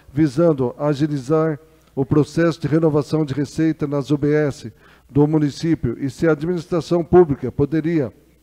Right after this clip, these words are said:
ao menos, criar um canal eletrônico para facilitar, falici-, falici-, facilitar essa demanda, de modo que os pacientes não precisem,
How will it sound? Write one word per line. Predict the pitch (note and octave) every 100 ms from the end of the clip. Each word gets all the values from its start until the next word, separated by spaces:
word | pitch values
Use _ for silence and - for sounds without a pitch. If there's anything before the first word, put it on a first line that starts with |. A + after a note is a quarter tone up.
| _ _ _ _ _ _ -
ao | C#3+
menos, | D3+ F3+ E3+
criar | - D#3 D3+ D3+
um | D3+ C#3+
canal | - C#3+ D3 D3+ D#3+
eletrônico | D3 C#3+ - D#3+ D3+ -
para | D3+ C3 - - -
facilitar, | - D#3+ D#3 D#3+ - D3 D3+ - -
falici-, | D#3 D#3+ - - _ _ _ _
falici-, | - E3 F3 - D3 - _ _ _ _ _
facilitar | - E3 E3 E3 D3+ - D3+ D3+
essa | D3 C#3+ D3+
demanda, | C#3 C#3+ D#3 D#3 B2 G2+ - - _ _
de | B2 D3
modo | D3 D3+ E3 D#3+ D3 - _ -
que | D3
os | C#3+ D3 D3
pacientes | - E3 - D3+ D#3+ D#3 D#3+
não | D#3 E3+
precisem, | E3+ D3+ - E3 E3 D#3 D#3